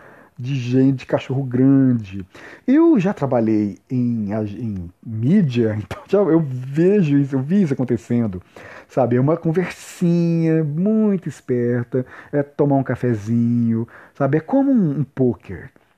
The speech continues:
Tudo é sutil, tudo é não dito, há regras implícitas, há regras de reciprocidade, sabe? É aquela gentileza, é um comércio de gentilezas.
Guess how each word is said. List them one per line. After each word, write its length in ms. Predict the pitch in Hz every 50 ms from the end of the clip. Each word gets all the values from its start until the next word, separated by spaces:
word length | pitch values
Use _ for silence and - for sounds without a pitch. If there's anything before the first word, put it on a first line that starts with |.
| _ _ _ _ _ _ _ _ _ _ _ - -
Tudo 500 | - 202 214 185 170 196 190 190 202 202 - -
é 260 | - 151 160 170 165 -
sutil, 720 | - - - 156 - - - - 143 135 127 123 117 104 95 - - _
tudo 460 | 170 185 190 160 156 180 180 180 - - - - - - _ _
é 140 | 147 139 143
não 380 | 139 135 139 143 147 156 147
dito, 840 | 123 110 104 98 113 135 135 139 127 - _ _ - 117 110 104 101 - - - - -
há 100 | 117 123
regras 480 | - - 147 160 160 165 170 139 131
implícitas, 1080 | 147 127 - _ _ 135 135 139 139 139 135 131 120 - - 123 - - 101 95 92 - - - - - -
há 80 | 131
regras 520 | 120 101 143 190 196 175 170 165 143 131 127
de 120 | 131 143
reciprocidade, 1500 | 127 131 202 254 - - - 202 185 - - 170 165 - - 160 135 123 123 123 131 135 135 127 120 113 110 95 95 95 90 - - - - - -
sabe? 360 | - 175 165 147 131 120 -
É 140 | - 151 151
aquela 420 | 156 156 - - 165 170 165 156 131
gentileza, 1000 | 110 104 110 147 180 190 - - 180 156 139 143 151 160 160 147 156 165 170 165 - - - - - - - -
é 60 | - 165
um 60 | 170
comércio 840 | - - 208 190 165 151 151 165 175 180 170 160 - - - - 139
de 140 | 120 120
gentilezas. 840 | 113 113 131 131 - 117 110 107 113 120 120 120 117 101 101 92 -